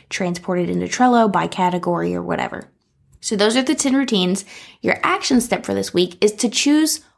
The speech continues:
one of them and start to implement. You can't grow all of these at once. And like I said earlier, if you're so overwhelmed that the thought of even adding one of these into your routine is too overwhelming,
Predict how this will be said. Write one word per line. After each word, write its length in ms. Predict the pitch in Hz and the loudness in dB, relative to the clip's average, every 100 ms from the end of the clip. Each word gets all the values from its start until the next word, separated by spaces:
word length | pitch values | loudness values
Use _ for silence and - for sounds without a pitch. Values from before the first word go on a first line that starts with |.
| _ | _
one 440 | 214 196 196 196 185 | -4 0 2 2 2
of 160 | 175 | -2
them 400 | - - - - _ _ _ - | -2 -4 -4 -14 _ _ _ -2
and 140 | 190 | -2
start 300 | - 185 - | 0 -2 -2
to 100 | - | -6
implement. 460 | 170 - 95 92 - _ - _ | -8 -8 -10 -10 -14 _ -20 _
You 140 | 220 | -2
can't 440 | 220 - 269 269 226 | -2 0 2 0 -4
grow 460 | 233 247 226 202 - _ | 2 4 2 0 -8 _
all 280 | 208 214 202 | 0 2 2
of 100 | 202 | 2
these 200 | 196 208 | 2 2
at 120 | 190 | 0
once. 320 | 185 175 202 - | 0 0 0 -2
And 160 | 202 202 | -4 -2
like 180 | 185 | -2
I 80 | 233 | 0
said 220 | 240 269 262 | 0 0 2
earlier, 540 | 269 240 214 202 202 - - - | 2 2 2 2 -2 -10 -16 -6
if 160 | 202 | 0
you're 120 | 226 254 | 2 2
so 180 | 277 | 2
overwhelmed 540 | 269 262 226 196 202 214 | 2 2 2 2 2 0
that 260 | 180 180 | -2 -4
the 100 | 196 | -4
thought 280 | 196 190 196 | 0 2 2
of 100 | 208 | 0
even 260 | 202 185 185 | -2 -4 -4
adding 400 | - 170 175 175 | -4 -6 -6 -6
one 200 | 180 185 | -4 -2
of 120 | 233 | 0
these 240 | 262 262 | 2 2
into 240 | 262 269 247 | 2 0 2
your 120 | 262 | 0
routine 320 | 262 277 269 | 0 2 2
is 100 | 269 | 2
too 160 | 262 269 | 0 0
overwhelming, 640 | 254 254 254 247 247 | 2 2 2 2 2